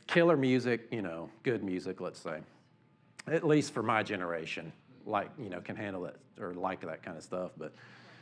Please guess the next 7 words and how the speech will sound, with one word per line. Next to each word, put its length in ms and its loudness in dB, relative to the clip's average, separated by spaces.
well, 380 6
so 360 6
he, 340 0
Soundgarden 720 8
got 180 4
back 180 2
together. 440 -4